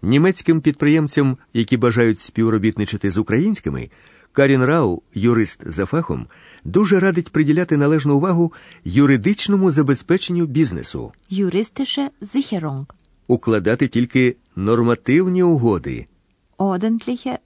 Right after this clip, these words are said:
Speaker 2: Verträge.
Speaker 1: Не порушувати законодавство країни.
Speaker 2: Die Rechte dieses Landes nicht umgehen.
Speaker 1: Обійти закони легко, але бізнесу таким чином ви не зробите.
Speaker 2: Sie werden kein Geschäft machen.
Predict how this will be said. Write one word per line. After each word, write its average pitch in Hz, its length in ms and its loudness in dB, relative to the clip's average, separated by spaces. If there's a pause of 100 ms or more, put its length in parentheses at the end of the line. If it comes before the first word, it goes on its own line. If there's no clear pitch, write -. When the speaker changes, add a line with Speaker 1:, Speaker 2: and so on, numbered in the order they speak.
(140)
Speaker 2:
Verträge. 226 600 -6 (340)
Speaker 1:
Не 110 180 2
порушувати 139 800 2
законодавство 139 880 -2
країни. 82 580 -6 (400)
Speaker 2:
Die - 140 -2
Rechte 170 400 -4
dieses 160 420 -4
Landes 165 500 -4 (140)
nicht 175 380 -4
umgehen. 190 680 -4 (400)
Speaker 1:
Обійти 127 640 2
закони 214 500 2
легко, 190 500 -2 (500)
але 113 300 2
бізнесу 113 840 -2
таким 147 320 0
чином 147 400 0
ви 117 140 2
не 123 140 2
зробите. 110 640 0 (680)
Speaker 2:
Sie 254 460 -2
werden 220 540 -2
kein 220 280 -2
Geschäft 220 540 -4
machen. 135 440 -10